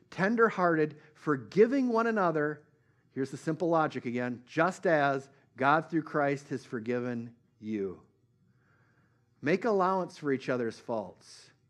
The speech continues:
and forgive anyone who offends you. Remember, the Lord forgave you, so you must forgive others. What is this? This is just gratitude one oh one. How, am I, am I forgiving somebody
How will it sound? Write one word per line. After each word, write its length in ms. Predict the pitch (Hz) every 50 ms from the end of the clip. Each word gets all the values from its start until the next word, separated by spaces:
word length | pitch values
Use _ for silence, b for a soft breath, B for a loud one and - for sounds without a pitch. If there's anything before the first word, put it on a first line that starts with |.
| _ _ _ _ -
and 160 | 139 143 -
forgive 380 | - 156 139 131 185 185 175
anyone 360 | 170 170 180 185 185 185 185 175
who 140 | 185 180
offends 420 | 170 151 - - 175 170 175 160 135
you. 160 | 131 113 104 - B B B
Remember, 460 | B 135 139 151 170 180 180 180 175 160
the 140 | - 151
Lord 360 | 139 139 147 156 165 170 170 165
forgave 400 | - 147 131 139 147 151 147 147
you, 260 | 165 170 170 165 160 160 B B
so 160 | B - - 139
you 160 | 151 160 165
must 280 | 165 160 156 151 -
forgive 360 | - - 147 131 131 143 139 143
others. 280 | 143 135 127 110 -
What 120 | 135 147 156
is 100 | 156 147
this? 120 | 151 131
This 120 | 147 135
is 40 | 131 147 135
just 100 | - -
gratitude 400 | 143 143 143 143 143 143 160 131
one 160 | 139 139 135
oh 60 | 131
one. 240 | 131 131 123 110 107 B B B B B B B
How, 340 | B 226 277 - 220 226 - - - - 214
am 120 | 196 190 214
I, 280 | 247 285 320 320 277 - 214
am 120 | 208 208
I 140 | 233 277 302
forgiving 880 | 294 - 294 247 175 127 123 170 220 214 240 247 247 247 262 262 233
somebody 960 | - - - - - 240 233 240 233 220 220 240 240 240 247 247 247 240 226